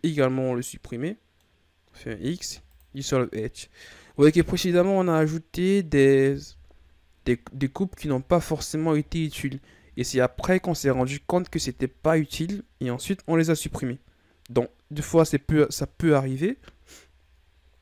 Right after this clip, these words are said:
Mais le plus important, c'est déjà de corriger son erreur. Euh, une fois qu'on s'est rendu compte qu'il y a des vertices inutiles. Ok.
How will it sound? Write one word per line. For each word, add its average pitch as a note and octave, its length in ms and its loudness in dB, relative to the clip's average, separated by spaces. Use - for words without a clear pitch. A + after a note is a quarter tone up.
Mais D3 320 4
le D#3+ 120 4
plus D#3+ 220 -2
important, D#3 500 0
c'est E3 120 -4
déjà D3 260 0
de C#3+ 80 0
corriger D#3+ 440 2
son C3+ 200 -6
erreur. D3 480 0
Euh, B2 340 0
une E3 140 -6
fois D#3 220 2
qu'on E3 180 0
s'est D3 140 -2
rendu C3+ 280 0
compte E3+ 300 0
qu'il C#3+ 160 -12
y C#3+ 120 2
a C#3+ 260 2
des C#3+ 420 0
vertices C#3 960 -2
inutiles. C3+ 480 -2
Ok. - 260 -6